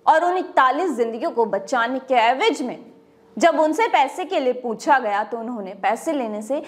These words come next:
साफ इनकार कर दिया। आज जिस जाति और धर्म को लेकर चारों ओर हो हल्ला मचा हुआ है, जहां खुद देश के प्रधानमंत्री ये कहते हैं कि ऐसे लोगों की पहचान तो उनके कपड़ों से होती है।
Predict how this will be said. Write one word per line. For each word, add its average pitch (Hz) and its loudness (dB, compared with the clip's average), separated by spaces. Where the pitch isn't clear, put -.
साफ 254 2
इनकार 277 2
कर 240 -4
दिया। 170 -16
आज 311 4
जिस 294 2
जाति 262 2
और 240 4
धर्म 269 -4
को 226 -4
लेकर 226 -2
चारों 285 4
ओर - 0
हो 262 6
हल्ला 302 2
मचा 247 -4
हुआ 185 -8
है, 170 -18
जहां 269 2
खुद 339 0
देश 233 2
के 247 -8
प्रधानमंत्री 240 -4
ये 277 0
कहते 294 0
हैं 381 -4
कि 349 0
ऐसे 330 2
लोगों 302 2
की 330 -10
पहचान 277 0
तो 208 -8
उनके 233 -8
कपड़ों 294 2
से 311 -8
होती 185 -12
है। 175 -20